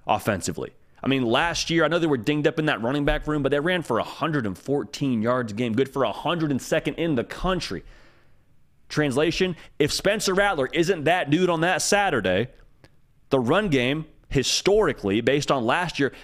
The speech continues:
hasn't been there for you. And so you're stagnant offensively, and you end up having a game like you had against Florida before you went on this run, where the offense just looked abysmal. So Spencer Rattler is a very key variable, especially because of what it feels like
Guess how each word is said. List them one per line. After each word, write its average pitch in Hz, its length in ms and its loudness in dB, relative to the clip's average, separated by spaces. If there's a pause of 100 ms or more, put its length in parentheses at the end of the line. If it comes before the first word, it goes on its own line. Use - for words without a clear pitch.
hasn't 139 640 0
been 196 220 0
there 110 160 2
for 87 280 -2
you. 95 220 0 (400)
And 135 140 0
so 170 160 4
you're 147 160 0
stagnant 160 420 2
offensively, 139 600 0
and 131 100 0
you 127 80 0
end 139 80 0
up 127 80 -2
having 127 240 0
a - 20 -2
game 123 220 -2
like 117 160 0
you 117 80 0
had 120 160 0
against 107 240 -2
Florida 120 340 0
before 110 380 0
you 104 100 0
went 101 160 0
on 98 160 -2
this 90 160 -4
run, 87 280 -4 (420)
where 107 120 2
the 107 100 2
offense 117 340 0
just - 180 -4
looked 104 180 -2
abysmal. 90 540 -4 (540)
So - 140 0
Spencer 190 380 0
Rattler 156 320 2
is 131 140 2
a 139 80 4
very 143 320 0
key 160 320 -4
variable, 156 480 0
especially 175 420 -2
because 151 240 0
of 117 120 0
what 135 180 0
it 104 80 -2
feels 139 280 0
like 131 200 0